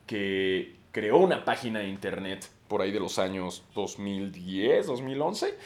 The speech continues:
la cual, eh, se encargaba de subir, no les estoy spoileando nada, pero subir nudes que la gente mandaba,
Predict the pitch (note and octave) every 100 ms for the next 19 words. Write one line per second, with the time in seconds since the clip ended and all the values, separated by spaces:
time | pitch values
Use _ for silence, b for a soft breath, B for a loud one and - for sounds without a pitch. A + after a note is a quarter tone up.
0 | B B - G#2+ G#2 - A2+ A2 A2 G#2+
1 | F#2+ A2 G#2 G#2 G#2 G#2 G2+ A2 A#2+ A2+
2 | A#2 G2+ A2 A2 - - G#2+ G#2 B2+ A#2+
3 | C#3 G3 - F3+ C#3+ C3 C3 B2 - B
4 | B B - A#2+ G#2+ - B2 B2+ C#3 C#3+
5 | - - - _ _ A#2 D3 E3 D3+ -
6 | - - _ C3 A#2 A2 A#2+ A#2 G#2 C3+
7 | C3 C#3+ C3 A2 B2 C#3 E3 C3+ B2+ C#3+